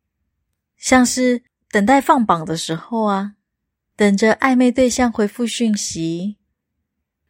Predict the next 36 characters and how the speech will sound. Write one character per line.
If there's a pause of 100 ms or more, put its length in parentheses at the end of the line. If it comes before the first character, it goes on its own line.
(140)
或
者
是
等
待
救
命
钱
入
账。 (1400)
这
个
时
候
啊， (140)
大
概
都
会
觉
得
分
分
秒
秒
都
是
被
拉
长
着
的。 (1200)
那
又
像
是，